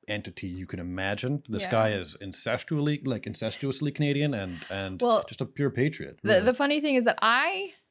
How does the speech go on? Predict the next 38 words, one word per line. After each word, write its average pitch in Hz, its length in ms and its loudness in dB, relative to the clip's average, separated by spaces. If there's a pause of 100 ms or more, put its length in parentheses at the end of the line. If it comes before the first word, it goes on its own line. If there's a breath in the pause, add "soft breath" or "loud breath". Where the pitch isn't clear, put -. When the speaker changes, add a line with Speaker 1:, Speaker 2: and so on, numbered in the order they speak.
(380)
Speaker 2:
do 226 120 4
not 180 360 6 (360)
watch - 440 -2
sports. - 440 -6
I 196 60 6
don't 233 120 6
think 233 120 4
I've 226 180 6
ever, 202 280 4
of 185 160 6
my 190 280 2
own 196 240 0
volition, 175 540 -2
seen 220 420 -2
a - 100 -4
sports - 600 -2
thing 185 220 -2
on 165 140 2
T 190 160 -4
V 185 180 -6
and 165 160 -6
thought, 151 240 -2 (420)
"Yeah, 165 420 -6 (600)
that's 190 280 2
for 190 140 0
me." 165 160 -4
But 254 280 4 (360)
with 262 160 0
that 311 160 0
being 277 160 0
said, 262 300 2
even 254 260 0 (140)
I 214 240 2
know 170 200 4
who 160 140 -4
Don 147 200 0
Cherry 147 300 -8
is, - 200 -14